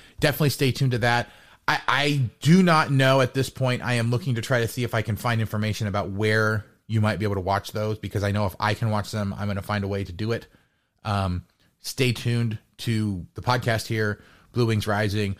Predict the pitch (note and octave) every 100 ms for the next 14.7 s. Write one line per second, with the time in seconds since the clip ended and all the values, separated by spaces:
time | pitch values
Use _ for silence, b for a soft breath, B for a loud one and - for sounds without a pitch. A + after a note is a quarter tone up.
0 | b b b - A2+ B2+ A2 A#2 A2+ G#2
1 | G#2 G#2 - G2+ - D3+ A#2+ G#2 A#2+ A2+
2 | - B2 B2 A2+ G2 B2+ C3 A#2+ A2+ A2+
3 | A2+ G#2 F#2 A2 G#2+ G#2+ G2 - G2 F#2+
4 | G#2 - G2+ F#2+ G2+ F#2 F#2+ - F2+ -
5 | G2 F#2+ C2 - F#2 F#2+ E2+ - b b
6 | b - F#2 F2+ F2+ F2 _ _ - F#2+
7 | - G#2 F2 G2+ F#2+ F#2+ - F#2 F2 E2+
8 | - F#2 - G2 - F#2 D#2+ A#1+ G2 -
9 | - - - B B B B B D#3 F#3
10 | F3 C#3 G#3+ G#3 - C3 F3+ C#4+ A3+ A3
11 | F#3+ F3+ F#3 C3+ C#3 D#3+ D#3+ C#3+ - C#3
12 | C3+ C3+ C#3 C#3 - D#3+ G#3 G#3 F3 E3
13 | - D#3+ D#3+ - C#3 D3 - C#3 B2 B2
14 | B2+ D3+ F#3 F3 D#3 E3 -